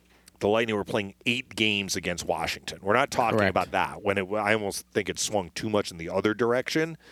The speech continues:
Speaker 1: and you had so many divisional games that there was almost, like, the fans were like, "What? We have Atlanta again coming in?" This is different. This is only four games within your division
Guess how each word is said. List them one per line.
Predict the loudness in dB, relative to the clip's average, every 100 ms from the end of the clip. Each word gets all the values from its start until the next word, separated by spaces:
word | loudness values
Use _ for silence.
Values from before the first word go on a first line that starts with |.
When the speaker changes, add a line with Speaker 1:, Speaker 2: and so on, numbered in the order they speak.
| -20 -20 _ -4
Speaker 1:
and | 0
you | 2
had | 4 4 4 0 -6 _ _ _ _
so | 0 2 4 2
many | 2 0 0
divisional | 0 0 0 -2 -4
games | -2 -4 -4 -4
that | -2
there | 0 0
was | 0
almost, | 0 2 0 0 -4 -10 -16 -20 _
like, | -2 0
the | -2
fans | 0 2 2
were | 2
like, | 2 0
"What? | 2 4 2
We | 0
have | -2 -2
Atlanta | -6 0 2 2 0
again | -2 -6 0 0 0 -2 -10 _ -2
coming | -2 0 0
in?" | 2 0 -4 -14 _ _ _ _ -2
This | 0 2
is | 0
different. | 0 -2 -4 -6
This | -2 0
is | 0 -2
only | 0 0
four | 0 0 0
games | 0 -2 -2 -4 -6 -4
within | 0 0 0
your | -2
division | 0 -2 0 0 -2